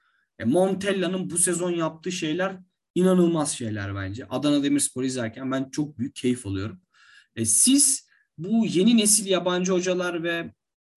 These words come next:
mesela Fatih Terim, Şenol Güneş, Aykut Kocaman, Ersun Yanal gibi isimlerin artık, e,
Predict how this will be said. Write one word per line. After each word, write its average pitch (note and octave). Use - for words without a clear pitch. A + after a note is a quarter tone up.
mesela C#3+
Fatih D3
Terim, D3
Şenol D3
Güneş, C#3+
Aykut C3+
Kocaman, D3
Ersun C3+
Yanal D#3+
gibi D3+
isimlerin C#3+
artık, -
e, B2+